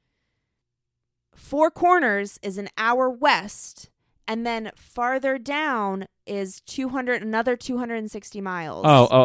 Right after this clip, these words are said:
Speaker 2: oh, oh.
Speaker 1: In Air-, Phoenix,
Speaker 2: Yeah.
Speaker 1: Arizona.
Speaker 2: So he
Speaker 1: So
Speaker 2: drove,
Speaker 1: he's,
Speaker 2: the
Speaker 1: yeah.
Speaker 2: community was seven hours, and then he's coming back
Speaker 1: Back from
Speaker 2: where
Speaker 1: Phoenix,
Speaker 2: he, where he
Speaker 1: Arizona.
Speaker 2: dru-, dru-, dumped her.
Speaker 1: Yes.
Speaker 2: I gotcha,
Speaker 1: Yes.
Speaker 2: I gotcha. Okay, hopefully I didn't confuse anybody. All right, I gotcha.
Speaker 1: Yes. He gets back at seven A M.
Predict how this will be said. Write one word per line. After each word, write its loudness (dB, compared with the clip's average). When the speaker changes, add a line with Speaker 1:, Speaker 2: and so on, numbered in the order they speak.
Speaker 2:
oh, 2
oh. 6
Speaker 1:
In -2
Air-, -2
Phoenix, -2
Speaker 2:
Yeah. 0
Speaker 1:
Arizona. 0
Speaker 2:
So 2
he 6
Speaker 1:
So 0
Speaker 2:
drove, 10
Speaker 1:
he's, -6
Speaker 2:
the -2
Speaker 1:
yeah. 2
Speaker 2:
community 6
was 4
seven 2
hours, 0
and -2
then 8
he's 6
coming 4
back 6
Speaker 1:
Back 4
from -2
Speaker 2:
where 6
Speaker 1:
Phoenix, 4
Speaker 2:
he, 0
where 6
he 8
Speaker 1:
Arizona. 4
Speaker 2:
dru-, 4
dru-, -2
dumped 0
her. 4
Speaker 1:
Yes. 4
Speaker 2:
I 2
gotcha, 4
Speaker 1:
Yes. -2
Speaker 2:
I -2
gotcha. 0
Okay, -4
hopefully -6
I -4
didn't -6
confuse -8
anybody. -8
All -6
right, -4
I -4
gotcha. -6
Speaker 1:
Yes. -8
He -10
gets -2
back -2
at -10
seven 0
A -4
M. -10